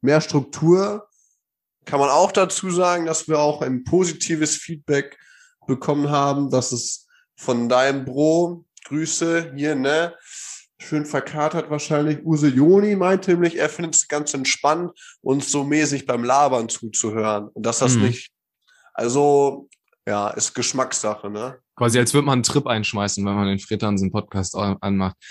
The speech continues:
Speaker 2: Man
Speaker 1: Ja.
Speaker 2: weiß nicht, wo man startet, irgendwie wuselt man sich durch irgendwelche Gedankengänge und am Ende kommt man mehr verwirrt raus als vorher, aber irgendwie hat man sich auch was mitgenommen. <laughs>
Speaker 1: Aber durchaus ist das mal, ähm, eine Überlegung wert, uns da mehr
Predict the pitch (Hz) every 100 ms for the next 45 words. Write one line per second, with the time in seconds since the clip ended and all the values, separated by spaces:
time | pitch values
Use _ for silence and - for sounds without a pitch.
0 | - - 139 135 147 127 131 123 - 131
1 | 151 160 147 123 131 139 135 117 135 147
2 | 131 120 120 123 - 113 123 123 117 113
3 | 101 107 127 131 127 131 135 139 - -
4 | - 113 110 127 131 - 127 120 117 127
5 | - 120 135 139 - 123 - 107 - 127
6 | 139 147 113 110 120 127 120 117 117 110
7 | 113 113 - 107 107 - 95 87 85 -
8 | - - _ - - - 156 - _ _
9 | _ _ _ _ _ _ _ _ _ -
10 | 107 123 131 170 170 165 160 - 151 151
11 | 139 143 139 139 131 127 123 120 120 120
12 | 147 147 135 156 131 117 123 120 - _
13 | - 110 - 110 110 104 110 107 107 104
14 | 104